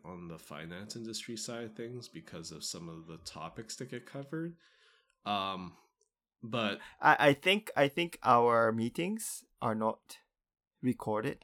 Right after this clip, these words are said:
Speaker 2: unless it is required by the regulations. You know, we, we, we, we want not to have our meetings recorded unless it's required by law, right? It's like,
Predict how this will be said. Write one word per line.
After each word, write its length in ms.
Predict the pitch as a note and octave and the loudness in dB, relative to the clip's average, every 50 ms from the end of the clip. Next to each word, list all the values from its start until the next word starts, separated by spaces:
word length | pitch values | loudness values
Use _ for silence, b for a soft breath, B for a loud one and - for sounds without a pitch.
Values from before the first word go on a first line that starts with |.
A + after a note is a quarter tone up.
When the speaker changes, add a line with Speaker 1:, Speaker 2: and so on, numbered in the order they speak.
| - - | -8 -6
Speaker 2:
unless 340 | A2+ A2 A2 A#2 A#2 - - | -4 -2 -2 -2 -4 -4 -6
it 120 | A#2+ A2 | -8 -6
is 120 | G#2+ G#2 G2+ | -6 -6 -6
required 600 | G#2+ G#2+ - - - G#2+ G2 G2 G2 - - - _ _ _ _ _ - | -8 -10 -8 -6 -4 -2 -2 -2 -4 -6 -8 -12 _ _ _ _ _ -8
by 140 | A#2+ G#2+ G2+ | -6 -6 -4
the 120 | G2+ G2 | -4 -6
regulations. 760 | G2 G2+ G2+ G2 G2 G2+ G#2+ A#2 - - - - - - - - _ _ _ _ _ _ _ _ _ _ _ - | -6 -6 -6 -6 -8 -8 -10 -10 -12 -14 -14 -14 -18 -20 -20 -20 _ _ _ _ _ _ _ _ _ _ _ -4
You 100 | A#2+ A2 | 0 0
know, 120 | G#2 G#2+ | 2 2
we, 140 | B2 B2+ A#2+ | 2 4 6
we, 180 | C#3+ C#3+ C#3 - | 6 6 6 6
we, 260 | C#3 C#3 C#3 C3+ B2+ | 6 4 6 6 6
we 260 | G#2 C3 C3+ C3 C3 B2 | 6 6 6 6 6 4
want 420 | A#2 C3 C#3+ D3+ D3 - - - _ _ _ _ _ _ _ _ _ - | 4 4 4 4 2 0 -8 -14 _ _ _ _ _ _ _ _ _ -6
not 320 | F3+ B2 B2 B2 - - | 0 4 4 4 4 2
to 80 | - A2+ | -2 -2
have 280 | G#2 A2 G2+ G2+ G#2 - | 0 0 0 0 0 -2
our 120 | G#2+ G#2 G2 | -2 -2 -2
meetings 360 | F#2+ G2+ G2+ - A2 G#2+ - - | -4 -8 -8 -8 -10 -10 -10 -12
recorded 420 | - - - - - - - - - _ - | -12 -8 -6 -4 -4 -4 -6 -10 -14 _ -4
unless 300 | A#2+ A#2+ A#2+ B2+ B2 - | -2 0 2 2 2 0
it's 180 | B2+ A2+ - - | -2 -8 -8 -8
required 440 | - C3 - - - - - - - - | -10 -10 -10 -10 -10 -10 -10 -10 -10 -10
by 140 | - - - - | -10 -10 -8 -10
law, 160 | - - - - | -10 -12 -12 -14
right? 200 | - - - - - _ _ _ _ _ _ _ _ - | -16 -16 -18 -18 -20 _ _ _ _ _ _ _ _ -18
It's 140 | - - - | -14 -10 -10
like, 180 | - - - | -10 -10 -12